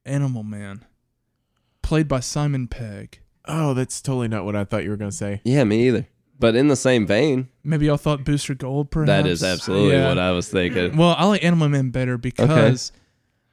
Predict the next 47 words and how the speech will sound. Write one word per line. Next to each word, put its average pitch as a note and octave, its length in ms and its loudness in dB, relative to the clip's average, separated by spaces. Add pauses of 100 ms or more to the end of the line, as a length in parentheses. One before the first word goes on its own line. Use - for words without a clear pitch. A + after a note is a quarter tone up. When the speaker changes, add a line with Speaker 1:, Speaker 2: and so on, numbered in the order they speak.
Speaker 1:
um, C#3 320 -4 (260)
his D#3 220 -2
backstory D#3 480 0
is - 140 -8
not C#3+ 240 -2
nearly C3+ 280 -2
as A2+ 120 -10
convoluted A2 580 -8
as G2 280 -18 (120)
Booster A2+ 300 -10
Gold. G#2 440 -12 (140)
Um, A2+ 380 -10 (520)
Speaker 2:
It's, - 320 -12 (160)
it's D3+ 140 0
Speaker 1:
well, G3 280 4
Speaker 2:
pretty, C#3 180 -8
Speaker 1:
uh, C3+ 140 -8
Speaker 2:
yeah. A2+ 300 -2 (160)
Speaker 1:
to G3+ 180 2
the, C3+ 320 0 (520)
Speaker 2:
You E3+ 80 -4
Speaker 1:
to - 60 4
the E3+ 60 6
Speaker 2:
can E3 40 2
Speaker 1:
main E3+ 160 4
Speaker 2:
streamline C#3+ 280 2
Speaker 1:
audience, G2+ 260 -6
Speaker 2:
it - 20 -16
for A2 80 -8
a F#2+ 40 -10
movie, G2 260 -8
Speaker 1:
he, F3 160 4
Speaker 2:
yeah. D#3 60 2
Speaker 1:
he E3 180 4
has D3 140 2
animal B2+ 280 0
power. G#2+ 240 -8
He B2 140 -4
can B2+ 220 -4
take C#3+ 280 -6
the B2 140 -8
place C3 320 -8
of B2+ 80 -18
it. - 60 -20 (360)
But C3+ 180 -2
Buddy A#3+ 200 4
Baker C3 540 -4